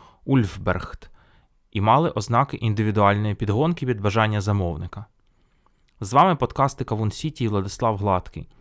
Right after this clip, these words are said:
Дякуємо Збройним силам України за можливість працювати і просувати українські наративи. Була й ціла купа інших цікавих знахідок, які вдалося висмикнути з кишень робітників та інженерів, але мечі були найкрутішою з них.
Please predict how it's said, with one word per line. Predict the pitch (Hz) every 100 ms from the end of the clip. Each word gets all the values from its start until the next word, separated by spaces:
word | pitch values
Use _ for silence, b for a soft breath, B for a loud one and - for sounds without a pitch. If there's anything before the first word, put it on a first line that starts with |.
| b b b -
Дякуємо | 113 113 110 107
Збройним | 107 107 104 98
силам | 117 98 98
України | 101 107 165 143
за | 107
можливість | 104 107 104 95 -
працювати | 101 - 104 139 -
і | 104
просувати | 104 98 104 113 131 101
українські | - 98 98 - 101
наративи. | 95 95 - 87 87 _ _ _ _ _ _ _ _ _ _ _ _ -
Була | 110 170 226
й |
ціла | 170 - 175 160
купа | 170 170
інших | - 180 160 120
цікавих | - 120 110 101 95
знахідок, | 98 131 165 123 107 -
які | 104 110
вдалося | 104 110 107 -
висмикнути | 120 - 101 104 98 98
з | -
кишень | 107 - 110 95 B B B B
робітників | 104 104 113 104 127 -
та | 107
інженерів, | 107 113 123 98 87 - b b b b b
але | 107 110
мечі | 101 107 - 175
були | 143 110
найкрутішою | 120 170 165 156 110 - 98 92
з | 90
них. | 87 -